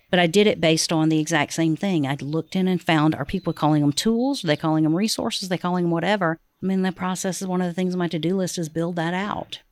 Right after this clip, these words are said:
right? Because that generates passive income that you don't have to do anything. You create it once and you don't have to do anything else after that. So is it gonna hurt me to have that out there and running into perpetuity? No, it's not. It's only gonna get bigger and better. And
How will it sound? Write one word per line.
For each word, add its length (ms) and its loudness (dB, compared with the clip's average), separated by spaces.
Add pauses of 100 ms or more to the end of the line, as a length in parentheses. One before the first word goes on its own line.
(120)
right? 380 -2
Because 280 -2
that 180 -2
generates 460 -2
passive 580 -6
income 400 -2
that 80 0
you 80 -2
don't 100 -2
have 80 -6
to 100 -6
do 140 -4
anything. 220 -2
You 100 2
create 300 -4
it 100 -4
once 380 -4
and 80 -4
you 60 -2
don't 100 -2
have 80 -8
to 80 -8
do 120 -6
anything 300 -2
else 220 -4
after 340 -4
that. 300 -2 (140)
So 120 0
is 100 2
it 60 0
gonna 180 2
hurt 380 -6
me 300 -2 (160)
to 80 -2
have 140 2
that 140 4
out 240 0
there 180 0
and 140 0
running 280 2
into 160 0
perpetuity? 880 -2 (300)
No, 360 -2
it's 180 -4
not. 220 -2
It's 160 -6
only 160 -4
gonna 160 -4
get 200 -6
bigger 260 -4
and 100 -2
better. 280 -4
And 160 0